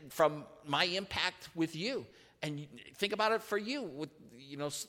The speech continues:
people in your own family. Um, <laughs> so the idea of preaching and teaching, agape love,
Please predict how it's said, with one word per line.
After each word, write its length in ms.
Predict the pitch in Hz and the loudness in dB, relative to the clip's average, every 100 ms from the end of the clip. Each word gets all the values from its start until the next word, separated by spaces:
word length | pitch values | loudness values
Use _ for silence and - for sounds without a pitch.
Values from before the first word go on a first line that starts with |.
| - | -6
people 280 | 202 208 208 | -6 -4 -4
in 80 | |
your 120 | 202 202 | 0 -2
own 100 | 208 | -2
family. 520 | - 226 277 - 104 - - _ _ | -4 -4 -6 -10 -14 -20 -20 _ _
Um, 460 | 123 120 123 123 123 - - _ | -4 0 0 -4 -10 -18 -20 _
<laughs> 80 | - - - - - - - - | -8 -8 -14 -20 -20 -18 -18 -14
so 420 | - - 127 131 - - - - | -8 -2 -2 -2 -8 -18 -18 0
the 100 | 147 | 6
idea 420 | 160 - 196 196 | 8 6 4 6
of 220 | 156 147 | 6 2
preaching 460 | - 185 214 220 202 | -2 -4 -2 -4 -6
and 100 | 185 | -6
teaching, 420 | 196 180 - 127 | -6 -6 -6 -4
agape 560 | 120 175 180 190 190 185 | 0 6 6 6 2 4
love, 380 | 170 160 120 | 4 4 2